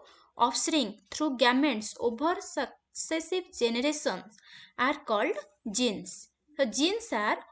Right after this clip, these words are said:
also called as the factors. Genes are the factors, those passed from parent to offspring through gametes over generations. Then come to character.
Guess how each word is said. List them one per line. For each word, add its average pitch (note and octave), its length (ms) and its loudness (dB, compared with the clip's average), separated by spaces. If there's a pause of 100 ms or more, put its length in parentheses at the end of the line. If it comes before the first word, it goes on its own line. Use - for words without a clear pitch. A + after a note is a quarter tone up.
(120)
also B3+ 380 0
called A#3 320 2
as B3+ 220 0
the A#4 120 -4 (120)
factors. B3 640 -2 (320)
Genes F#4+ 340 0 (120)
are D4+ 220 6
the B4+ 140 2
factors, - 640 -2 (400)
those B3+ 240 4
passed B3+ 520 2 (200)
from B3+ 240 2
parent G#3+ 320 0 (220)
to E4+ 140 4 (720)
offspring A3 500 0 (260)
through D#4+ 220 0
gametes B3+ 600 0 (120)
over A3 220 0 (180)
generations. - 760 -4 (420)
Then D4+ 240 4
come D4+ 280 6
to G4 100 0 (400)
character. D4+ 500 2